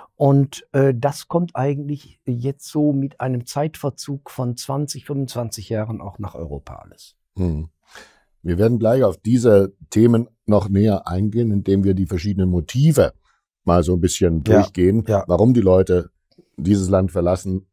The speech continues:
Speaker 2: oder es erwägen und warum sie vielleicht ein anderes dem vorziehen. Aber einerseits werden scheinbar ganz aufrechte intellektuelle Leute, zumindest die mit dem Herz und dem Verstand am richtigen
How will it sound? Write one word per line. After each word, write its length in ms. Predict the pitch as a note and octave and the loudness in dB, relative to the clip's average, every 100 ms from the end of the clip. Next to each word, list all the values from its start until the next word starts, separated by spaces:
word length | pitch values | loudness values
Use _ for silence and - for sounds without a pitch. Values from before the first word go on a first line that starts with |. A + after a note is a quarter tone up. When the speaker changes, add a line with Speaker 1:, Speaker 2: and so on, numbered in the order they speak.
| _ _ _ | _ _ _
Speaker 2:
oder 260 | - E2+ E2+ | -4 0 0
es 140 | D#2+ | -4
erwägen 600 | - D#2+ F2+ G2+ G#2 G2 _ _ - _ _ _ _ _ _ - | -6 -2 0 2 0 -4 _ _ -20 _ _ _ _ _ _ -4
und 140 | F#2 | 0
warum 240 | F2 G2+ | 2 0
sie 120 | F#2+ F2+ | 0 -2
vielleicht 300 | F#2 E2+ E2+ | -2 -4 -4
ein 60 | |
anderes 400 | - F2+ E2 D#2 | -8 -6 -6 -6
dem 180 | E2 D2+ | -6 -6
vorziehen. 560 | F2 F#2+ - E2 F2+ F2+ - - _ _ | -4 -4 -6 -8 -8 -8 -16 -20 _ _
Aber 440 | B2 C#3 A#2+ F2+ _ _ _ _ _ _ - | 0 2 2 0 _ _ _ _ _ _ -4
einerseits 720 | A#2 G#3 A#3 C3+ B2+ F3 - | 2 4 2 0 -4 -6 -2
werden 460 | A#2+ B2 B2 A#2+ _ _ _ _ _ _ _ _ _ _ _ _ | 0 0 -2 -6 _ _ _ _ _ _ _ _ _ _ _ _
scheinbar 520 | - G#2+ D3 E3 D3 | -8 -4 -4 -4 -4
ganz 340 | B2+ C#3 C#3 - | -4 -4 -6 -6
aufrechte 560 | G2+ C#3 C3+ B2 - | -6 -4 -4 -6 -6
intellektuelle 1080 | - A#2 A2+ A2 G#2 - F#2+ E2 - F2+ G#2+ | -8 -8 -4 -4 -4 -4 -4 -4 -2 -2 -2
Leute, 420 | F2 D#2+ F2+ A#2 G#2 | -2 -4 -4 -4 -8
zumindest 480 | F#2+ F#2+ G2 F#2 | -4 -2 -2 -4
die 140 | G2+ A2 | -4 0
mit 180 | G2+ F2 | 0 -2
dem 240 | E2+ - - | -4 -6 -10
Herz 340 | - F#2 G#2+ - | -4 -2 -2 -2
und 80 | F#2 | -4
dem 100 | D#2+ | -4
Verstand 400 | D2+ E2+ G#2 F2+ | -6 -4 -4 -2
am 80 | |
richtigen 560 | F2 F2 D#2+ E2 D#2 D2 | -2 -4 -6 -4 -4 -6